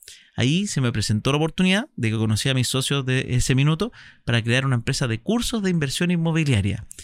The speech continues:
en el cual nos fue bastante bien. Vendimos más de catorce mil cursos.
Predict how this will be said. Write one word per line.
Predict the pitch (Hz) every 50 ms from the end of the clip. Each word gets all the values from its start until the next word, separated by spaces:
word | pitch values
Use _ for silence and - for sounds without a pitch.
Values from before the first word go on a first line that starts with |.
| - - - - - -
en | 107
el | 110
cual | - - 143 143
nos | 139 127
fue | - - 147 151
bastante | - - - 107 - - - - - 165 175 170 165 - - 127 117
bien. | 107 104 104 123 175 208 - -
Vendimos | - 104 104 113 120 120 113
más | 120 127 120
de | 131 127
catorce | - 110 - 104 - - - 104
mil | 107 147 165 165
cursos. | - - 165 143 - - 156 180 - -